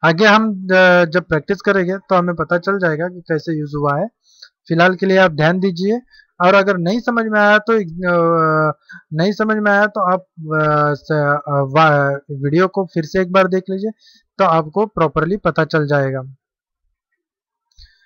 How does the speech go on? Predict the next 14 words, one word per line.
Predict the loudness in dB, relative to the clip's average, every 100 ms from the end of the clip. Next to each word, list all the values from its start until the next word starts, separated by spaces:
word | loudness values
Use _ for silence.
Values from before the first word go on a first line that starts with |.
| _
इसके | -4 2
बाद | 4 4
आता | 4
है | 2
नेगेटिव | 2 0 0 0 0 -2
इंटरोगेटिव। | -2 -2 0 -2 -2 -8 -14 _ _ _ -14
नेगेटिव | -8 -8 -6 -8 -10
इंटरोगेटिव, | -8 -6 -6 -10 -14 -16 _ -20 _ -8
ये | -2 0
जो | 0
चार | -4 -2 2 4 2
जो | 0 -2 -2 -2 -2 -2
प्रकार | -4 -2 2 2
है | 0 -6